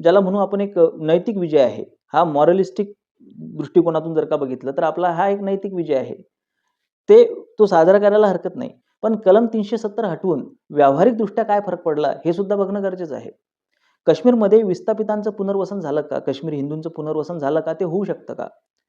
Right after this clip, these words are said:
काश्मीरची जी समस्या आहे ती सुटू शकते का? सरदार पटेल हे दु-,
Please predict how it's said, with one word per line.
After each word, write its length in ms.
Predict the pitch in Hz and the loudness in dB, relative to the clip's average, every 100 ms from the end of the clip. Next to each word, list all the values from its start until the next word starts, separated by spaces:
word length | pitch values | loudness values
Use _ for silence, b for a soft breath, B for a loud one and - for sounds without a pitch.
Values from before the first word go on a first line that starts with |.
| _ _ _ | _ _ _
काश्मीरची 420 | 147 214 226 233 | 2 4 2 2
जी 140 | 240 240 | -2 -2
समस्या 400 | 208 202 202 185 | -2 -4 -2 2
आहे 140 | 202 | 2
ती 120 | 220 | 0
सुटू 220 | 220 214 | -4 -6
शकते 320 | 220 165 - 120 | -4 -6 -6 -8
का? 140 | - - _ _ _ _ _ _ | -8 -12 _ _ _ _ _ _
सरदार 340 | - 147 185 220 | 0 2 4 2
पटेल 300 | 220 208 214 | 2 2 2
हे 60 | |
दु-, 180 | 220 196 | 0 -4